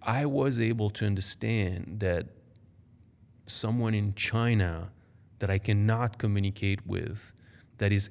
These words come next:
acting so differently, that is thinking in a completely different way, if I, as a French asshole, Parisian, thinking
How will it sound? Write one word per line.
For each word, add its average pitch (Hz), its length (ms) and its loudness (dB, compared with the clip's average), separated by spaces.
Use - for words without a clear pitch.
acting 113 520 -4
so - 480 6
differently, 110 580 0
that 90 160 0
is 92 200 2
thinking 110 400 -2
in 92 60 0
a 92 60 -2
completely 127 560 -4
different 110 340 -2
way, 92 180 2
if 98 220 -4
I, 120 280 2
as 110 220 0
a 107 80 0
French 120 640 0
asshole, 101 920 2
Parisian, 107 920 2
thinking 101 720 0